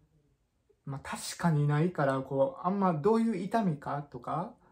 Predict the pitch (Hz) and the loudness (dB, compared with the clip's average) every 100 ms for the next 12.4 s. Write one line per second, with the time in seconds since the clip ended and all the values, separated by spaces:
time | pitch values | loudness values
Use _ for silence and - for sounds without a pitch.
0 | _ _ _ _ _ 156 240 277 269 262 | _ _ _ _ _ -2 2 6 4 2
1 | 160 151 147 151 139 - 196 185 - 165 | -4 -6 -4 -2 -4 -4 -4 -4 -2 -2
2 | 127 123 160 151 123 151 156 135 123 - | -4 -4 -2 0 0 0 0 -2 -8 -10
3 | - 139 143 131 131 - 135 180 233 285 | -8 -4 -2 -4 -8 -6 -2 -2 -2 -2
4 | 147 147 165 117 135 143 147 127 131 127 | -2 0 -2 0 -2 -2 -4 -4 -8 -10
5 | 117 120 127 190 - _ _ _ _ _ | -12 -12 -8 -8 -10 _ _ _ _ _
6 | _ _ _ _ _ _ _ _ _ 156 | _ _ _ _ _ _ _ _ _ -4
7 | 247 269 _ - 233 233 226 233 _ _ | -2 -6 _ -6 0 2 0 -6 _ _
8 | _ _ _ _ - 180 180 175 240 285 | _ _ _ _ 0 4 4 4 0 -2
9 | 143 127 147 151 147 113 139 185 _ _ | -2 -2 0 0 0 -6 -8 -12 _ _
10 | - 226 254 254 220 185 196 - 120 - | -6 0 2 0 -6 -6 -8 -8 -14 -14
11 | _ _ _ _ _ _ _ - - - | _ _ _ _ _ _ _ -14 -6 2
12 | 165 131 147 143 | 4 4 0 -2